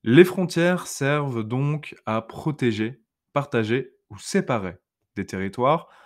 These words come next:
Et pour ces trois, euh, aspects, vous avez un exemple concret. Donc, protéger, on peut prendre l'exemple du Limes Germanicus. Partager, on peut prendre l'exemple de la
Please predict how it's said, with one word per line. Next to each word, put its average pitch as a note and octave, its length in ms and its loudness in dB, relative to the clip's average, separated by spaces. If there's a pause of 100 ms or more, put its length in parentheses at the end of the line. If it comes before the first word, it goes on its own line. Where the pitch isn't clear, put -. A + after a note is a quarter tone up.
(180)
Et A2 180 2
pour A#2 220 -8
ces G#2 180 -6
trois, C3 580 2 (460)
euh, G2 600 0
aspects, G#2+ 240 -4
vous B2 420 2
avez G#2+ 300 2
un A#2 120 0
exemple A2+ 440 -2
concret. A2+ 460 -10 (340)
Donc, B2 340 4 (260)
protéger, B2+ 760 2 (260)
on G#2+ 100 -10
peut A2+ 140 -2
prendre A2+ 200 0
l'exemple A2+ 280 -2
du G2+ 80 -8
Limes G#2+ 240 0
Germanicus. G2 880 -4 (520)
Partager, B2 680 2 (120)
on G#2 60 -10
peut A2+ 120 -6
prendre A#2 200 -2
l'exemple A2+ 320 0
de G#2+ 40 0
la G2 360 0